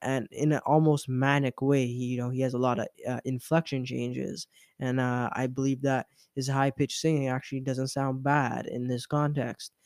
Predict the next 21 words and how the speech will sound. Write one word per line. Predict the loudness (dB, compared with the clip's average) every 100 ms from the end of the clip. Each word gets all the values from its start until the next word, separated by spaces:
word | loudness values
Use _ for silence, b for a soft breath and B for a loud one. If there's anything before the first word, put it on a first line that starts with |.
| b b 0
and | 2
the | 4
lyrics | 6 6 4 -2
from | -4 -4 -2
him | -2 0
are | 0 0 0
at | -2
least | 0 -2 0
somewhat | 0 0 2 -2 -2
competent. | -2 -2 -2 -6 -6 -8 -14 _ _ B B B B B -2 6
We |
have, | 8 8 6
uh, | 6 8 6
our | 6 2 2
second | 6 6 8 4 2
skit | 0 0
here, | 0 0 2 2
and | 2 -2
it's | -2
called | 0 0 0 0
Bathroom, | 4 4 0 -4 -6 -8